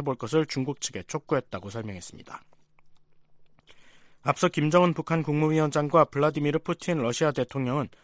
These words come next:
지난 구월 러시아 극동 보스토치니 우주기지에서 정상회담을 갖고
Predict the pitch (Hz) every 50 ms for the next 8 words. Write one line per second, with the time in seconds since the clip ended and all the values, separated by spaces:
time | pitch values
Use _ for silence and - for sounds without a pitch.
0 | - - - - - 156 151 151 143 - - 135 139 120 - - - - - -
1 | - _ - - 135 139 135 165 156 147 - 131 117 - - 156 160 151 - -
2 | 131 139 - - - 165 156 - - 156 147 147 143 139 131 135 120 123 113 -
3 | 120 113 110 107 - 147 143 - - 120 131 139 - 160 160 143 143 156 143 143
4 | 135 135 131 123 120 - - - 139 -